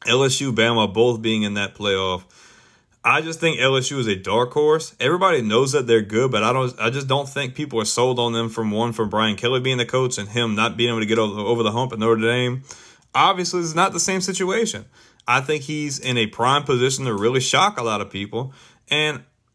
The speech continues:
I would not be surprised if L S U runs the table and wins their fifth national championship. It would not surprise me.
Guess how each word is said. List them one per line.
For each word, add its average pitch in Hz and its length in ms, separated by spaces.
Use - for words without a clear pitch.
I 170 160
would 196 160
not 131 260
be 196 80
surprised 147 480
if 131 80
L 117 160
S 131 140
U 139 80
runs 139 120
the 160 80
table 120 540
and 170 160
wins 156 180
their 165 100
fifth 165 260
national 160 400
championship. 190 640
It 185 160
would 165 160
not 110 340
surprise 139 540
me. 90 160